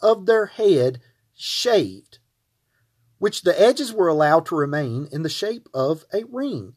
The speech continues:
in honor of Nimrod, who was also worshipped as the sun god.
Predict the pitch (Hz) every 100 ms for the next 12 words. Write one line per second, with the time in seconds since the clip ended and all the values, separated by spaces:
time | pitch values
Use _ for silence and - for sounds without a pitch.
0 | _ _ 185 190 151 147 190 190 139 131
1 | 135 240 226 107 110 143 214 _ _ _
2 | - 185 151 170 233 - 240 202 151 156
3 | - 175 - 127 147 147 170 - 202 202
4 | 185 135 127 104 73 _